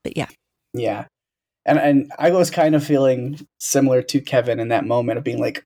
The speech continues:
Speaker 2: "Oh, im-, you know, brace for impact. Like, th-, this is not gonna go over well. How is this gonna be?" And then Catherine, again, being our queen,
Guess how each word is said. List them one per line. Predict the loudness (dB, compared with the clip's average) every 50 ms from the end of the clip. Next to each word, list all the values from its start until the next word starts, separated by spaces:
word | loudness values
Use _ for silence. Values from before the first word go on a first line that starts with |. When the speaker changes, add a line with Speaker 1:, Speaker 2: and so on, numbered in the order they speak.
| _ -4
Speaker 2:
"Oh, | -2 0 2 2 2
im-, | 2 2 0 0 -2
you | -2 0 2
know, | 2 2 2
brace | 2 2 2 2 0
for | 0 -2 0
impact. | 0 0 0 0 0 0 0 0 0
Like, | 0 0 0 -2 -8 _ _ _ -6 -2
th-, | -2 -2 -2 -2 -10 -12 _ _ _
this | -2 -2 0 0
is | -2 -2
not | -2 -2 0
gonna | 0 0 0
go | 0 0 0 0
over | 0 0 0 -4
well. | -2 0 0 0 2 2 2 0
How | 2 2 2 2
is | 2 0
this | 0 -4 -2
gonna | 0 0 0 0
be?" | 2 2 2 2 0 -2 -6 -16 -20 -20 -20 _ _ _ _ _ _ _ -2
And | 0 0 2
then | 2 2 2 2 2 2 2 2 2 0 -2
Catherine, | -2 -2 0 0 0 0 0 0 2 2 2 2 0
again, | 0 0 2 2 2 0 -2 -4 -6 -4
being | -2 -2 0 0 -2 -4 -8 -10 -12 _ _ _ _ 0
our | 0 0 0
queen, | 0 0 0 0 0 0 -4 -8